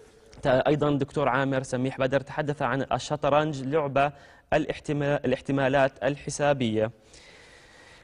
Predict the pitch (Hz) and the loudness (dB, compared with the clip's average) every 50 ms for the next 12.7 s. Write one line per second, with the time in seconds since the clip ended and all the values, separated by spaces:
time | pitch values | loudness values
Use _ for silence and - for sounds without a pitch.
0 | - - 127 139 139 147 151 - 190 175 - 160 160 160 160 147 120 139 165 147 | -2 2 2 4 4 2 2 0 0 0 2 2 2 2 2 0 -2 -2 0 2
1 | 147 143 139 - - 135 139 135 143 160 151 147 151 147 - 151 135 - - 175 | 4 6 6 6 4 4 2 0 0 0 2 2 0 0 -2 -4 -4 -2 -2 -4
2 | - - - - 147 143 156 - - - 139 - - 147 139 131 131 - - 170 | -4 -4 -2 0 0 0 0 -2 -4 -6 -6 -6 -4 0 2 2 2 2 0 -2
3 | 156 151 151 147 151 - - 143 135 - 117 117 117 120 139 147 151 147 147 135 | 0 0 0 0 0 -2 -2 -2 0 2 2 2 4 4 4 2 2 0 -2 -2
4 | 104 135 139 139 143 139 131 131 - 165 147 135 147 120 113 131 143 - - 151 | -2 -2 -2 -2 -2 -4 -4 -4 -4 -4 -2 0 0 0 0 -2 -4 -4 -4 -2
5 | 147 151 147 147 147 143 143 - 147 147 139 - 143 143 139 135 131 143 143 135 | 0 0 0 0 -2 -4 -4 -4 -6 -6 -6 -6 -4 -4 -4 -4 -4 -4 -2 -2
6 | 131 - - 139 127 113 113 101 98 101 98 - - - - - - - - - | -2 0 0 0 0 2 0 0 -2 -2 -6 -8 -12 -20 -20 -20 -20 -20 -20 -20
7 | - _ _ _ _ _ - - _ _ _ _ _ _ _ _ _ _ _ - | -20 _ _ _ _ _ -20 -20 _ _ _ _ _ _ _ _ _ _ _ -20
8 | - - - 139 165 - 175 175 - 147 147 135 120 135 139 151 - - 147 139 | -8 -2 0 0 2 4 4 4 4 2 0 -2 -2 -2 -2 -4 -4 -4 -6 -6
9 | 127 - - 117 127 - - - - 117 135 143 147 147 147 143 135 123 123 123 | -4 -4 -4 -4 -4 -4 -4 -6 -6 -2 0 2 2 2 2 0 -2 -4 -2 -2
10 | 123 123 120 - - 123 123 123 117 120 120 127 143 156 156 143 151 147 123 - | -2 -2 -2 -2 0 0 2 2 2 2 0 0 0 0 0 0 -2 -2 -2 -2
11 | - 151 151 143 143 147 143 143 131 123 120 117 113 123 127 - - 127 123 120 | 0 0 0 0 0 -2 -2 0 0 0 0 0 0 -2 -2 -2 -2 -2 -2 -2
12 | 123 123 123 131 - 120 117 117 120 123 131 156 175 175 | -2 -4 -4 -4 -4 -4 -2 -2 -2 0 2 2 0 0